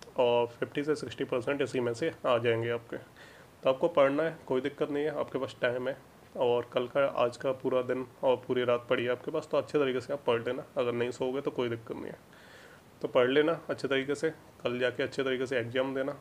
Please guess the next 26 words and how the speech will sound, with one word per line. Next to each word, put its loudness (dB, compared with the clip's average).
और 0
बताना 2
मुझे -2
कैसा 0
रहा 2
आपका -2
exam। -2
तो 4
यहाँ 4
पे 0
हमारे 2
जो 0
quality 4
assurance 0
है, 2
उसके -2
जितने -2
भी 0
important -2
question -4
हैं, 0
वो -2
complete -4
हो -2
चुके -6
हैं। -6